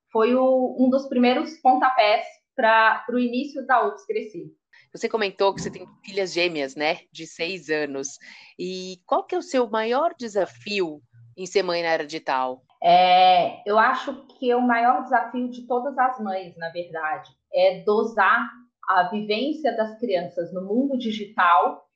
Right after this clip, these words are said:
Speaker 1: e no mundo por trás das telas, né? Por mais que o mundo digital seja uma realidade atualmente, eu acho que pra criança essa experimentação fora das telas, ela é muito importante.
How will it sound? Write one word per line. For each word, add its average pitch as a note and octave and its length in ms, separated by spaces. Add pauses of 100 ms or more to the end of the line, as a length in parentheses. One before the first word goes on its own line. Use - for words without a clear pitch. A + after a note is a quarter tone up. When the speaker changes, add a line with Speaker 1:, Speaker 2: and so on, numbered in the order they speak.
(240)
Speaker 1:
e G#3+ 180
no B3 80
mundo C4 560
por C#4 180
trás A3+ 400
das A#3 240
telas, E3+ 480 (680)
né? F3 420
Por G#3+ 160
mais G#3+ 440 (180)
que C#4 100
o A#3+ 120
mundo A3 640
digital G3 720
seja G3 360
uma F#3 120
realidade F3+ 840
atualmente, F3+ 1040 (340)
eu F#3 140
acho A3+ 320
que - 80
pra A3 260
criança G#3+ 640
essa G#3 240
experimentação A3 920
fora B3 340
das - 280
telas, G3 400
ela G3+ 140
é A3+ 80
muito A#3+ 320
importante. D#3+ 960